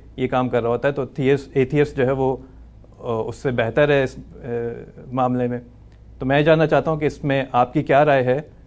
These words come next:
और क्या वाकई एक एथियस्ट जो है, वो जो खुदा पर यकीन नहीं रखता, वो, अ, इस मामले में एक थियस्ट से बेहतर, अ, शख्स है?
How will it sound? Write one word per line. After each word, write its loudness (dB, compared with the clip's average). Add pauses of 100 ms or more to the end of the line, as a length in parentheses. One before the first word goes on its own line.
(220)
और 2
क्या 2
वाकई 4
एक -2
एथियस्ट -4
जो -6
है, 2
वो -2 (800)
जो -6
खुदा 2
पर 2
यकीन 0
नहीं 0
रखता, -4
वो, -2 (420)
अ, -4 (1160)
इस -6
मामले 2
में 0 (240)
एक -6
थियस्ट -2
से -2
बेहतर, 2
अ, -14
शख्स -6
है? -10